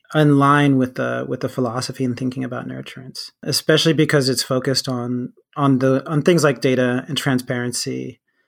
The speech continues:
and really being connected to what it is that engineering teams are trying to do, deployment life cycles, coding, pull requests, all, all that stuff is really, uh, integral to, to what we're trying to do.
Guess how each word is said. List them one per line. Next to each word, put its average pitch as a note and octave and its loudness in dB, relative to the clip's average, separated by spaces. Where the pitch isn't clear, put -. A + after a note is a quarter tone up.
and D3 4
really C#3+ 6
being C3+ 4
connected B2+ 0
to B2+ -4
what B2+ -2
it B2+ -2
is B2 2
that A#2+ 0
engineering B2 2
teams B2+ -4
are C3 -6
trying B2+ -4
to B2 2
do, B2+ -4
deployment C3+ 2
life B2+ 2
cycles, B2 0
coding, B2+ 4
pull C#3+ 4
requests, B2+ 2
all, - -10
all D3+ 2
that C#3+ 2
stuff C3 2
is A#2+ -2
really, B2 2
uh, B2+ -6
integral B2+ 4
to, B2 -4
to - -6
what B2+ -2
we're B2+ 0
trying B2 -2
to B2 -2
do. B2+ -4